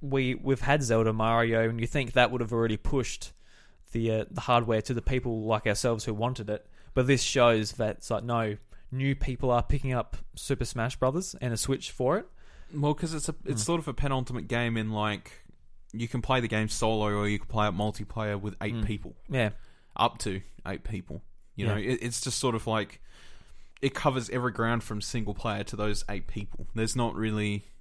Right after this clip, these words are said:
Speaker 2: anywhere that it doesn't. So
Speaker 1: Yeah.
Speaker 2: it's sort of like, you play this game, you've got an option for everyone to play,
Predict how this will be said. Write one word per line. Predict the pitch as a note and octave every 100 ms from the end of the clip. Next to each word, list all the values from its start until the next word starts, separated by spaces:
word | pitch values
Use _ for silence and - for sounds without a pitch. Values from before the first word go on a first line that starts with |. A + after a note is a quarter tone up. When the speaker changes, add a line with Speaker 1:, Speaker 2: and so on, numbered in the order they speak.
| - - - -
Speaker 2:
anywhere | A2 G#2+ A2 G#2 G#2
that | G2 G2+
it | F2+
doesn't. | G2+ G2+ F#2 - - -
So | - C3 G#2+
Speaker 1:
Yeah. |
Speaker 2:
it's | G#2+ -
sort | A#2 G#2+
of | G#2
like, | G2+ -
you | G#2+
play | - C3+
this | A#2 A2
game, | - G#2+ G#2 G#2 G#2 - - - -
you've | G2+
got | G#2+
an | G#2+
option | G#2+ - G#2+
for | -
everyone | A#2+ B2 A#2+ A2+
to | G#2+
play, | - G2 G2 G2+